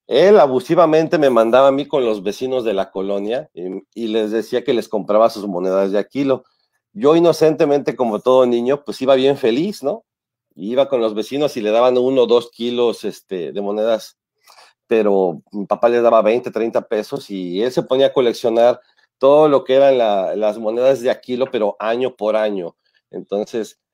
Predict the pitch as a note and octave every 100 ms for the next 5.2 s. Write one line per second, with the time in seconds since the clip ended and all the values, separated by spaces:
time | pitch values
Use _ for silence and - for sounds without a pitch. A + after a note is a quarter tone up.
0 | _ F2+ G#2+ A#2+ B2 C#3 C3+ B2+ A2 G2+
1 | G#2 G#2+ G#2+ G#2 - C3+ C3+ C#3 B2+ C3
2 | A2 A#2 A#2 A#2+ A#2+ A#2+ A#2+ A#2 G2+ F#2+
3 | E2+ D#2+ G2+ A2+ G#2+ - A#2 A2 - A#2+
4 | A#2+ B2+ B2 A#2+ B2 B2 A2+ A#2 A2+ D3
5 | D#3+ -